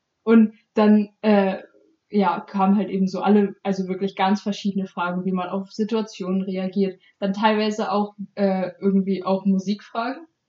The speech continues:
so irgendwie zu bestimmten Künstlern. Und was ich geil fand, da kam eine Frage, da war, ähm, Dire Straits waren, äh, entweder ein Luftgitarrentraum, wer, schnulzig, nicht wie die Musiker von heute, die konnten wenigstens ihre Instrumente spielen.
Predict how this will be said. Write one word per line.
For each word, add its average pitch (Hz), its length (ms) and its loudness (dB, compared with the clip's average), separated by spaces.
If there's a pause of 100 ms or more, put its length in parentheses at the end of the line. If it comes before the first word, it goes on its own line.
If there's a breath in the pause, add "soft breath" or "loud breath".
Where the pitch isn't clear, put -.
(160)
so 220 160 -4
irgendwie 208 360 4
zu 208 140 -2
bestimmten 208 480 0
Künstlern. 220 480 0
Und 233 80 2
was 214 180 2
ich 214 120 -4
geil 208 260 -4
fand, 220 220 -4 (500 loud breath)
da 214 140 0
kam 220 260 2
eine 214 260 0
Frage, 226 540 -2 (100)
da 202 140 0
war, 208 320 0
ähm, 208 340 2
Dire 262 300 -2
Straits 220 540 -6
waren, 175 440 -6 (280)
äh, 190 340 -2
entweder 202 460 2
ein 202 180 4
Luftgitarrentraum, 240 1000 -2 (280)
wer, 196 440 -2 (460)
schnulzig, 240 720 -2 (220)
nicht 254 260 -2
wie 240 100 2
die 233 120 4
Musiker 220 440 0
von 214 240 0
heute, 185 260 -2
die 190 120 -8
konnten 226 300 0
wenigstens 208 500 -4
ihre 202 340 -2
Instrumente 202 600 -2
spielen. 180 440 -12